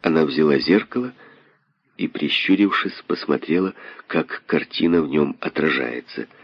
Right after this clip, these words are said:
«В ней есть шарм», — сказала она. «Это уж точно.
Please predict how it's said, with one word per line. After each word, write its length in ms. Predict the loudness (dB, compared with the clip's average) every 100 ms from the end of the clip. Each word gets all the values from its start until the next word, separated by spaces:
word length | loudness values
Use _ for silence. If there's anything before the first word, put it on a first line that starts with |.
| -20 -20 _ _ _ _ _ _ _ _ -18
«В 320 | -16 -14 -12
ней 520 | -10 -6 -6 -6 -12 -12
есть 520 | -6 -6 -6 -12 -12 -6
шарм», — 1000 | -4 -2 -2 -2 -6 -12 -16 -20 -20 _ _ _ _ _ _ _
сказала 580 | -10 0 2 2 -2 -2
она. 280 | -4 -6 -10 _ _ _ _ _ _ _ _ _ -8
«Это 220 | -2 -2
уж 160 | -2
точно. 540 | 2 4 4 0 -10